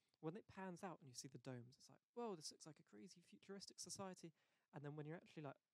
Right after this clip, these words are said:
like, with the cameras with the people,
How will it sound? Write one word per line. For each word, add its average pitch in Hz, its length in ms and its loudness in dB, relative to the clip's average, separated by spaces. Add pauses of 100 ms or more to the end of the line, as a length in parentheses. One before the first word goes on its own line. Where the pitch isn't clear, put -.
(560)
like, 143 160 -6 (480)
with 143 80 -10
the 139 60 -2
cameras 135 440 -2
with 147 140 0
the - 240 -16
people, 202 340 -2